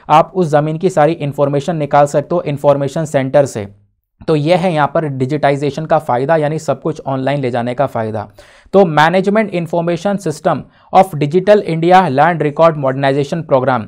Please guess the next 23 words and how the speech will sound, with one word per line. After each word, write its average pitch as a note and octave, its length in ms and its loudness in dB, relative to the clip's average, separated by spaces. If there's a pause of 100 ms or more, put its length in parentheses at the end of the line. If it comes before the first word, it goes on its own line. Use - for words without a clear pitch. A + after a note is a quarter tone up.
(340)
के G3 220 4
according E3+ 460 4
बात F3 300 6
करें F3+ 340 2
तो F3+ 240 0
कई F#3+ 200 4
सारे F3+ 320 4
गांव D3 300 2
जो E3 180 0
देखने D3 280 -4
को D#3 120 -2
मिलते C#3 300 -2
हैं, G#2 240 -4
लगभग C3 320 0
साढ़े D3+ 300 0
छः D#3 260 -4
लाख D3 260 0
से D#3+ 120 -6
ज़्यादा C#3+ 220 0
जो C#3+ 160 -2
गांव C3+ 280 -2
है C3+ 120 -4
ना, C#3 160 -4